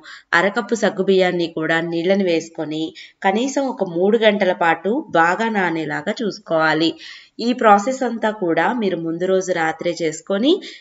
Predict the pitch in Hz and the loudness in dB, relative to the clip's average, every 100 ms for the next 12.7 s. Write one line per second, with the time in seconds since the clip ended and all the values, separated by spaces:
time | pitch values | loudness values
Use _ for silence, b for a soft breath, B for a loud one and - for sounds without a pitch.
0 | B - 226 214 262 233 202 - 208 214 | B -6 -4 2 2 2 -2 0 2 4
1 | 294 196 - - 190 185 175 170 - 165 | 2 0 -4 -4 0 2 2 0 0 -6
2 | 165 - 170 226 226 170 156 - 156 151 | -4 -4 -4 -2 -2 -2 -4 -4 -6 -6
3 | - 156 156 - 175 170 B B _ 190 | -4 -2 -2 -4 -6 -6 B B _ -2
4 | 226 226 220 180 185 190 196 - 185 175 | -2 2 4 4 4 0 0 -4 -2 -2
5 | 180 185 185 180 175 - 175 170 165 165 | 0 0 0 -4 -6 -6 -6 -4 -8 -6
6 | 156 156 - 262 403 - B B - 185 | -6 -6 -2 0 0 -2 B B 2 4
7 | 190 247 285 - - 185 - 202 196 262 | 4 2 0 -2 -4 -4 -2 0 0 -2
8 | 294 180 170 175 175 170 165 160 - 156 | -2 -2 -2 -2 -4 -2 -2 -4 -6 -4
9 | 160 160 185 320 - _ _ _ _ _ | -2 -2 0 0 -2 _ _ _ _ _
10 | _ _ _ _ _ _ _ _ _ _ | _ _ _ _ _ _ _ _ _ _
11 | b b - 202 240 254 254 262 240 240 | b b -2 4 4 4 0 2 4 4
12 | 359 - - 214 208 190 196 | 2 0 -4 -2 0 2 2